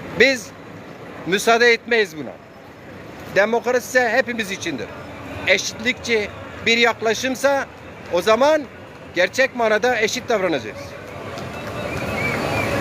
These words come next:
"Hep bana, Rab bana" diye bir dünya yok. "Hep bana, Rab bana" diyen, böyle dünyaları kurmak isteyenlerin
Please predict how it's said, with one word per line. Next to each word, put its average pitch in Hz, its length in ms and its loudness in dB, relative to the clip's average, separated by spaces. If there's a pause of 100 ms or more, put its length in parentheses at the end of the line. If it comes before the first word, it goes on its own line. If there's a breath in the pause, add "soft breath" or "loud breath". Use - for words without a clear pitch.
(360)
"Hep 262 160 4 (100)
bana, 247 280 4
Rab 254 160 2 (100)
bana" 247 320 4 (960)
diye 247 240 6
bir 233 220 2
dünya 233 260 4
yok. 208 180 4 (880)
"Hep 330 160 6 (120)
bana, 262 280 4
Rab 269 160 2 (100)
bana" 247 300 2
diyen, 240 300 4 (1300)
böyle 269 300 4
dünyaları 240 460 0
kurmak 247 460 -2
isteyenlerin 240 720 4